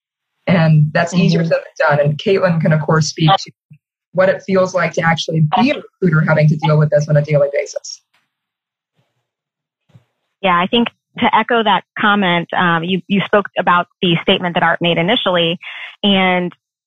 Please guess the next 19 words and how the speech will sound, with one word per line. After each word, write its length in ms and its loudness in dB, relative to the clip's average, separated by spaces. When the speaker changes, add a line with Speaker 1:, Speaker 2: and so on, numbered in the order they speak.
Speaker 3:
um, 380 0
Art 220 2
internally 540 0
has 160 0
sent 320 0
video 460 -2
updates 480 -2
to 80 -4
the 160 -2
team 240 0
as 100 -2
we're 120 -2
going 280 0
through 200 0
a 40 2
number 320 0
of 140 -2
crises 460 -2
internally. 600 0